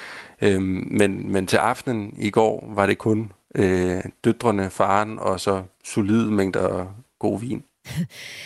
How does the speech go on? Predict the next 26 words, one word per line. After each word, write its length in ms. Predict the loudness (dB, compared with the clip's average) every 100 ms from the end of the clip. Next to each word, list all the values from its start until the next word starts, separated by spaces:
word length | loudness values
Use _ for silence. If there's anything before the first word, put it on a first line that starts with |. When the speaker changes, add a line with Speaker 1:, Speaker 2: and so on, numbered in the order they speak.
| -8 0
Speaker 2:
Ja, 80 |
det 140 | 2 6
lyder 200 | 8 8
på 100 | 6
sin 220 | 2 2
vis 140 | 2
hyggeligt 380 | 0 0 4 4
også, 160 | 4 4
men, 280 | 2 2 2
men 240 | 2 2
prøv 180 | 2 4
lige 160 | 6 6
alligevel 260 | 6 6
at 120 | 4
tage 120 | 4 2
os 120 | 4
med 140 | 4
ind 180 | 6 4
i 60 | 2
den 160 | 2
her 300 | 4 4 2
stemning. 680 | -4 0 4 4 6 4 2
Altså, 240 | -2 2 2
det 240 | 2 0
er, 260 | 2 4 4
øh, 280 | 4 4